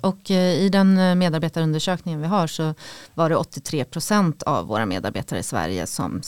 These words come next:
tyckte att AstraZeneca är ett great place to work. Så det är inte bara jag och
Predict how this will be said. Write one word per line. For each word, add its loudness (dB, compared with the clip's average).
tyckte -8
att -10
AstraZeneca -4
är 4
ett -2
great -4
place -8
to -6
work. -6
Så -2
det 2
är 6
inte 4
bara 4
jag 0
och 0